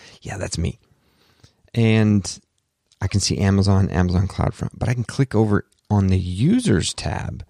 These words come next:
and then I can nail down, okay, what mac address on my network is cranking out all this data. Now, here's where I'm having trouble on my home network,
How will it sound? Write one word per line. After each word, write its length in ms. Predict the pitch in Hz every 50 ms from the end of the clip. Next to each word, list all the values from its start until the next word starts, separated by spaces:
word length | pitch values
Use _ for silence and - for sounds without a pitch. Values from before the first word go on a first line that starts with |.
| _ _ _ _ _ _ _ _ -
and 160 | - 98 98
then 200 | 95 98 101 - -
I 160 | - 98 98
can 340 | 92 - 98 95 95 95 95
nail 320 | 101 104 107 110 107 107 107
down, 580 | 101 104 101 98 98 92 80 87 90 92 90 - _ _ _ _ _ _ _ _ _ _ _ _ _ -
okay, 260 | 104 - - 101 92
what 380 | 90 90 98 117 117 - -
mac 420 | - 98 95 92 95 101 107 - -
address 400 | 104 90 95 85 78 - - -
on 180 | 95 78 73
my 120 | 73 - -
network 640 | 64 78 98 95 - - - - - - _ - - _ _ _ _ _ _ _ _
is 540 | - - 80 76 76 78 78 - - - - - _ _ _ _ _ _ _ _ _ _
cranking 420 | - - - 113 107 98 - 95 90
out 180 | 85 78 - -
all 220 | - - 87 80 78
this 240 | 71 76 82 -
data. 400 | - - 90 85 80 - - - - _ _ -
Now, 240 | 117 107 90 - - _ _ _ _ _ _ _ _ _ _ _
here's 460 | - - - 185 226 262 254 202 160
where 160 | 156 151 131
I'm 160 | 127 120 113 104
having 320 | 101 110 101 104 101 90
trouble 440 | - - 107 107 101 98 101 98 - -
on 260 | - 92 92 90 90
my 280 | 90 95 92 92 92
home 520 | 92 90 - - - 110 110 110 104 101 98
network, 560 | 101 101 - - 62 73 - - - -